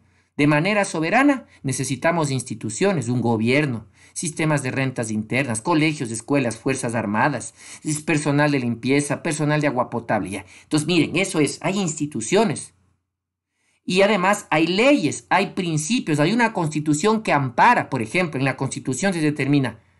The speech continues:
cómo vamos a cambiar de presidente. Cada cuatro años, cada cinco, cada seis.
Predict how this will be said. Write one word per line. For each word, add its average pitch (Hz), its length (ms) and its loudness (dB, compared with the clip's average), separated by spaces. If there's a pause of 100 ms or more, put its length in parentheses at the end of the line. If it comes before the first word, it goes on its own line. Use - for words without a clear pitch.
(420)
cómo 233 340 6
vamos 202 420 4
a 170 200 4
cambiar 160 420 2
de 165 120 -2
presidente. 120 680 -4 (600)
Cada 113 240 0
cuatro 113 320 -2
años, 180 260 -2
cada 101 220 -6
cinco, 175 420 -4
cada 98 220 -8
seis. - 580 -4